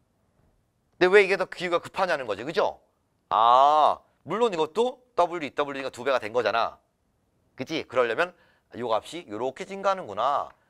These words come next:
그럼 전체 몰수가 감소해야 되는 거구나 라는 걸 알아내게 된다. 알겠어요? 음. 자, 또는 이것도 봐봐. 이번에는 세 번째. 자, 세 번째 반응은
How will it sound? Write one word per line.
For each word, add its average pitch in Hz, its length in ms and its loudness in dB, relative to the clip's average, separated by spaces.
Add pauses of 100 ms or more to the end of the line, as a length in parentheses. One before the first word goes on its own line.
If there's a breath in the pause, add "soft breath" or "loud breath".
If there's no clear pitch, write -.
그럼 107 120 -20
전체 123 260 -6
몰수가 143 320 -2
감소해야 160 520 -6
되는 156 200 -8
거구나 117 440 -4
라는 87 200 -8
걸 170 240 0 (220 soft breath)
알아내게 92 380 -6
된다. - 340 -20 (1800)
알겠어요? 87 380 -12 (400)
음. 78 160 -20 (1400 loud breath)
자, 95 260 -4
또는 185 460 0 (140)
이것도 113 260 -10
봐봐. 95 440 -2 (640)
이번에는 104 480 -6
세 170 140 -2
번째. 180 320 -4 (2750 soft breath)
자, 98 140 -2
세 147 140 -8
번째 156 260 -4
반응은 135 960 -2